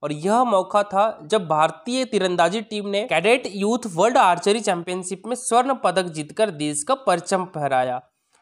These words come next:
और पोलैंड के रॉकला सिटी में खेली गई कैडेट यूथ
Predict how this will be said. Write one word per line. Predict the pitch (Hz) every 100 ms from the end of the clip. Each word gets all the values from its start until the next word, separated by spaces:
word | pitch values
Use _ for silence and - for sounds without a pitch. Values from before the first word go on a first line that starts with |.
| _
और | 147 156 170
पोलैंड | 180 226 262
के | 269
रॉकला | 220 170 160 165 254
सिटी | 254 214 226
में | 226 247
खेली | 190 180 202
गई | 190 202
कैडेट | 180 165 214 233
यूथ | 208